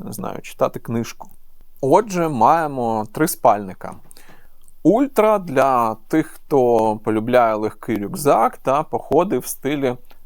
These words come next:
Fast and Light. Модель Trekking Light — це вже такий універсальний спальник для будь-яких пригод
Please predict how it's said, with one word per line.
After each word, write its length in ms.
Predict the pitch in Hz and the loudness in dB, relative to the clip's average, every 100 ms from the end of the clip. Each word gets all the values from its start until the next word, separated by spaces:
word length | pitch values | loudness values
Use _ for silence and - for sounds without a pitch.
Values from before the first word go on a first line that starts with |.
| - - | -16 4
Fast 300 | 120 123 - | 4 4 0
and 160 | 120 | -6
Light. 420 | 123 123 95 85 - - - - - | 2 4 4 -2 -16 -20 -20 -18 -2
Модель 320 | 127 131 254 | 2 4 2
Trekking 400 | 262 185 202 139 | 2 -2 0 -2
Light — 380 | 107 107 220 - | 2 2 2 -2
це 140 | - 302 | -4 -2
вже 140 | 190 | -2
такий 420 | 175 139 151 147 - - - | -6 -4 0 0 -2 -18 -8
універсальний 960 | 143 131 123 123 - 226 226 196 156 123 | -2 2 2 2 2 4 2 0 -6 -8
спальник 720 | - - 226 226 190 165 139 | -4 2 4 2 -2 -6 -8
для 280 | 117 160 180 | -2 0 0
будь-яких 600 | 143 160 160 135 127 - | 0 -2 -2 -4 -6 -4
пригод 540 | 110 104 113 143 - | -4 0 2 2 0